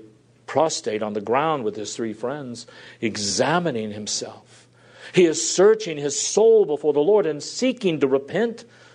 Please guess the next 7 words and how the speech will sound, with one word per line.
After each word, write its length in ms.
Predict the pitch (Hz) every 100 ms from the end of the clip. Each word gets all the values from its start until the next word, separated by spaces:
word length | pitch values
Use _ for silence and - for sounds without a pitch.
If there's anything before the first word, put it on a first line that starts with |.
| _ _ _ _ _ _ _ _ _
But 500 | 196 123 120 120 - -
unfortunately, 760 | 117 113 - 127 - 110 120 110
he 140 | 107 107
listened 420 | 110 - 107 98
to 100 | 104
his 120 | 95
friends, 600 | - 110 104 101 - -